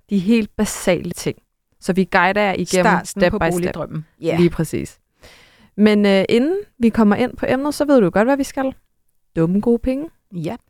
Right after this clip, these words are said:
Speaker 1: Gode dumme penge, dumme gode penge. Og jeg har jo samlet en masse historier ind på Instagram, og jeg har valgt nogle af de bedste. Og igen, det er anonymt, så vi kalder bare vedkommende for Nikolaj fra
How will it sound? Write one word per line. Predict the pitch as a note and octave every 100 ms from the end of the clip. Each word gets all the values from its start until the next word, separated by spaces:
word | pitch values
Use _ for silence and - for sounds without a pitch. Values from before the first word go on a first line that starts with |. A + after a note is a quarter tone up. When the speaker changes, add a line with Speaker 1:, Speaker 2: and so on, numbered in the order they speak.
| _
Speaker 1:
Gode | - G#3
dumme | A3 G#3+ A3
penge, | A3+ G#3+
dumme | A3 G3+ G#3
gode | G#3
penge. | - G#3 G#3+ - _ - - -
Og | B3+
jeg | A#3+ G#3
har | E3+
jo | E3
samlet | E3 D#3+ E3 E3 -
en | E3+
masse | E3 D#3+ -
historier | A3+ A#3+ - B3+ B3
ind | A#3+ - -
på | -
Instagram, | A#3 A#3 - B3+ A#3+ A#3 _ _ _
og | A#3
jeg | A3
har | G#3
valgt | F#3+ F#3+
nogle | F#3 F3+
af |
de | F3+
bedste. | F#3+ G3+ - D4 _ _ _ _ _ _ _ _ _ _ - - _ _ _ _ -
Og | G3 F#3+ F#3 F3+
igen, | G3 F#3+ G3
det | G#3+ F#3+
er | F3
anonymt, | E3+ E3+ C4 F#4+ - - _ _
så | - G#3 G3 F#3+
vi | G3+
kalder | A#3 A#3+ A3
bare | G#3+ G#3+ A3 A3+ A3+ A#3+ - _ _ _ _ -
vedkommende | G3+ G#3+ - G#3+ G3+ G3+
for | - F3 F3+ - _ _ _ -
Nikolaj | D#3+ D3+ C#3+ - D#3 _ _ _ _ _ _ _ _
fra | _ D#3 C#3+